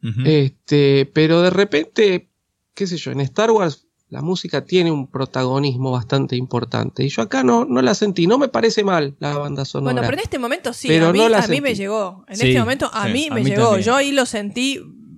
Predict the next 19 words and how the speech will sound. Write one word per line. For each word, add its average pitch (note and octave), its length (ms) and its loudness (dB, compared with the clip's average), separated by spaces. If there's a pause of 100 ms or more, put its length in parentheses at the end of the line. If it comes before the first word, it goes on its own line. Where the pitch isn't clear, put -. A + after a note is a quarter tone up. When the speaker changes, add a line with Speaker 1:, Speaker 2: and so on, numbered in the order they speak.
(120)
Speaker 3:
Star G3 320 -8
Wars. F3 180 -12
¿Qué G#3 100 -8
querés G3 200 -10
que F3+ 40 -14
te F#3 60 -12
diga? F3+ 140 -8
En G3+ 40 -4
ese G#3+ 140 0
Speaker 4:
Sí. A#3 40 2
Speaker 3:
momento A#3+ 320 -2
me G3+ 120 -8
sentí A#3 560 -8
otra G3+ 320 -8
vez G3+ 160 -10
en, F#3+ 80 -14 (140)
en F3 260 -14
Star E3+ 280 -16
Wars. D#3+ 320 -20